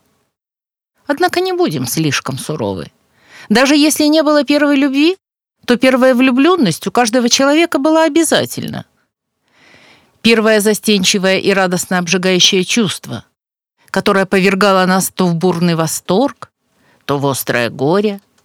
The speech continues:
доводящее почти до отчаяния. К одним первая любовь приходит в детстве или ранней юности,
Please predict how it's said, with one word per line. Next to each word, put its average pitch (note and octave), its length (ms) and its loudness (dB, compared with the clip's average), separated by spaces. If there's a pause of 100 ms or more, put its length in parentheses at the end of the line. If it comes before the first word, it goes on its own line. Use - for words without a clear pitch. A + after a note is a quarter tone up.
(120)
доводящее F#3 760 0
почти - 500 -6
до D#3+ 160 -2
отчаяния. D3+ 880 -4 (2250)
К C4 60 2
одним E4+ 360 4
первая F3 380 2
любовь E3 340 0
приходит D#3+ 560 -4
в D#3+ 60 -2
детстве G#3 640 -2
или E3+ 220 -2
ранней C#3+ 400 -2
юности, F#3 680 -4